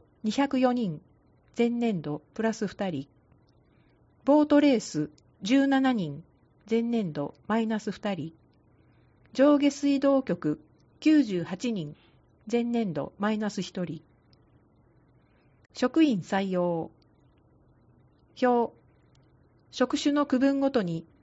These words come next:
受験者数、最終合格者数、採用者数を表しています。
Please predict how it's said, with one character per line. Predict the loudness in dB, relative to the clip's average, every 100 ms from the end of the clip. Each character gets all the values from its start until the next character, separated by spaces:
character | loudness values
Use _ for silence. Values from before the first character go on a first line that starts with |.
| _ _ _ -6
受 | 0
験 | 2 2
者 | 2 -2
数、 | 0 -4 -2 -6 -14 _ _ _ _
最 | -4 0 0
終 | 0 -2
合 | 2 2 2
格 | 0 -4
者 | -6
数、 | -6 -4 -4 -4 -8 -16 _ _ _ _
採 | -4 -2 0
用 | 2 0
者 | -2
数 | -4 -4 -2
を | 0 -2 -2
表 | -4 -2 -4
し |
て | -6 -8
い | -6
ま | -10
す。 | -14 -20